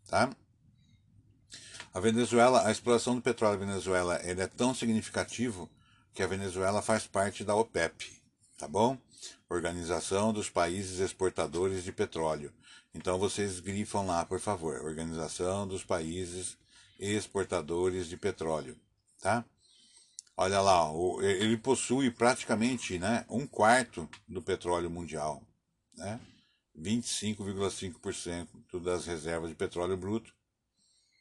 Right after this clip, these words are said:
entre os países membros. Tá certo? Então vamos lá.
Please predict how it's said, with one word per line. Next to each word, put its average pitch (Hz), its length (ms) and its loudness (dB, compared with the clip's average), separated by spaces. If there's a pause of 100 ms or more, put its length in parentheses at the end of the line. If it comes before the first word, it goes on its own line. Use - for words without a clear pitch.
(140)
entre 87 240 -6
os 87 100 -6
países 85 400 -6
membros. 80 600 -8 (4000)
Tá - 100 -14
certo? 101 460 -4 (2500)
Então 76 160 -12
vamos 82 320 -6
lá. 85 220 2